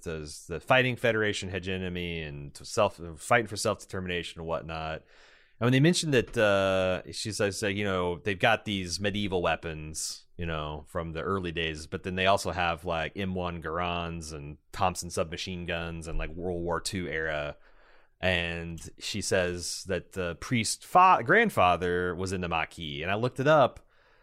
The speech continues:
Maquis was the, I guess, rural branch of the French resistance fighting, where they were, like, you know, you had the Parisians, and then you had the, the rural types that were living out in the hills and mountains, you know, fighting, um, war, uh, you know, like, uh,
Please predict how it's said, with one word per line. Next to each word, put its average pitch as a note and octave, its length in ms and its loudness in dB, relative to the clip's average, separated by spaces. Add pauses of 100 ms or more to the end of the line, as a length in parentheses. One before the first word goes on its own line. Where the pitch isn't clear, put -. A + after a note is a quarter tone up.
(140)
Maquis G#3 500 2
was C3 560 6
the, G#2 540 -2
I A2 100 6
guess, A2+ 200 4
rural A#2+ 540 4
branch D#2+ 720 0
of F2+ 200 0
the F2+ 80 -2
French G2+ 420 -4
resistance E2+ 560 -6
fighting, B1+ 600 -2
where F2+ 140 -4
they G2 160 4
were, G2 100 0
like, F2+ 200 0
you F2+ 100 -2
know, F2+ 100 0
you F2+ 160 -2
had F#2 160 0
the - 60 -8
Parisians, G2+ 800 -4
and F2+ 120 -4
then F2+ 120 -6
you F2+ 100 -4
had F2 300 0
the, E2+ 180 -6
the F2+ 120 -8
rural F#2+ 340 -4
types D#2+ 300 -2
that E2+ 60 -8
were E2 240 -4
living G2 320 -6
out F#2 140 0
in D#2+ 60 -10
the F2 60 -8
hills F#2 300 -4
and E2+ 120 -8
mountains, F2 680 -6
you F2 100 -6
know, E2 140 -6
fighting, E2+ 720 -2
um, D2+ 500 -8 (440)
war, A2 300 4
uh, G2+ 40 0
you G#2+ 140 -2
know, F2+ 180 -2
like, E2+ 240 -6
uh, D#2 380 -6